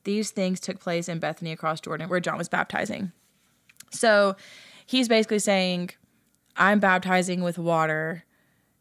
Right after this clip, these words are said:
and there's somebody that you already know, but we're waiting to see who he's gonna be, that is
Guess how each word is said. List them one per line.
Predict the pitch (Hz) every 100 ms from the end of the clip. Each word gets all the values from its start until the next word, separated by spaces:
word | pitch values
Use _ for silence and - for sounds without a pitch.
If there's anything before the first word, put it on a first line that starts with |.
| _
and | 190 185 175 165 165 165 - 175
there's | 180 175
somebody | - 180 185 185 190 190 190 202 - -
that | 175 160
you | 185 220
already | 180 202 220 220
know, | 214 190 156 156 190 -
but | 196 196 180
we're | 190
waiting | 175 175 175 180
to |
see | 175 - 175 160 160 - _ 180
who | 180
he's | 170 170
gonna | 175 165
be, | 165 151 160 - _ _ -
that | 170 170 160 151 -
is | 175 160 156 160 - -